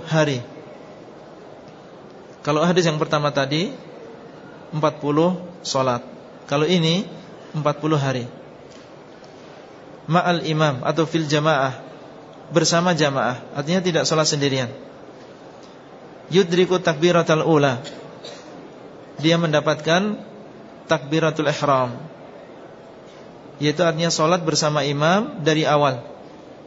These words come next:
bukan sebagai masbuk. Apabila dia sholat selama empat puluh hari,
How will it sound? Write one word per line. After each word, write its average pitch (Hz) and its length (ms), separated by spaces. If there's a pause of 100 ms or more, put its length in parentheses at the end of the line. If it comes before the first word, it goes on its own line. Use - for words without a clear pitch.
(400)
bukan 175 320
sebagai 156 640 (800)
masbuk. 135 400 (1600)
Apabila 170 480
dia 170 400 (400)
sholat 165 320
selama 151 320
empat 143 240
puluh 143 160
hari, 143 240